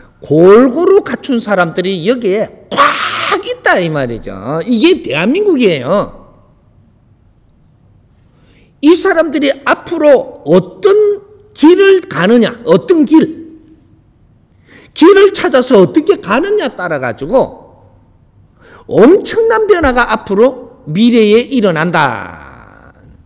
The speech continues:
우리는 돈을 많이 벌어야 되는 민족이 아니고 돈은 기본만 우리가 쓸 것만 있으면 되고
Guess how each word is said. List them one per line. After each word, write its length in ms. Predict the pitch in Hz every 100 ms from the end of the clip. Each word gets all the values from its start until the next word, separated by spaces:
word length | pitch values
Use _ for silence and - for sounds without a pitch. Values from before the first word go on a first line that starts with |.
| _ _ _ _ _ _ _ _ _ _ _ _ -
우리는 340 | 226 349 359
돈을 460 | 233 214 339 453 453
많이 260 | 302 370
벌어야 340 | 349 392 370 302
되는 300 | 339 269 254
민족이 460 | 220 202 180 202
아니고 640 | 175 147 143 160 311 214 127
돈은 480 | 143 202 302 240 -
기본만 580 | - 151 277 440 381
우리가 220 | 254 240 208
쓸 220 | 294 269
것만 280 | 277 220 165
있으면 380 | 131 214 254
되고 960 | 202 127 147 277 170 92 - - _ _